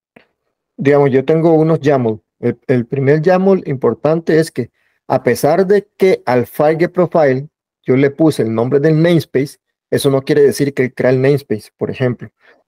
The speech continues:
Digamos que se supone que aquí ya estoy en el contexto de U C T L get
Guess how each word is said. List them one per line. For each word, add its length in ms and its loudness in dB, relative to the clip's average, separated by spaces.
Digamos 360 -2
que 100 0
se 80 0
supone 340 -2
que 60 0
aquí 120 -2
ya 60 2
estoy 200 0
en 60 4
el 80 -4
contexto 540 -2
de 260 0
U 120 -2
C 200 -4
T 260 2
L 200 2
get 220 -2